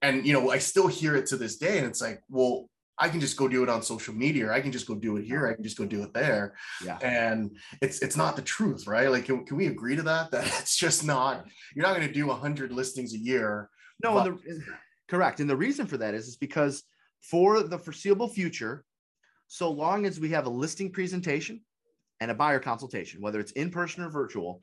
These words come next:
Speaker 2: so long as we're still meeting with buyers and sellers, they're making a decision to hire us based on how we make them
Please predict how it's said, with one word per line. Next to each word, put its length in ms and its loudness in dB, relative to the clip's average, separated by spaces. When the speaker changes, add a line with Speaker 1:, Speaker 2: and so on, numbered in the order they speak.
Speaker 2:
so 160 -6
long 280 2
as 120 -2
we're 100 -2
still 260 -4
meeting 280 0
with 160 -6
buyers 260 2
and 80 -8
sellers, 460 -6
they're 140 2
making 320 -2
a 20 -2
decision 400 -6
to 80 -4
hire 380 0
us 260 -4
based 320 -2
on 140 -2
how 200 -4
we 120 -4
make 200 -8
them 280 -10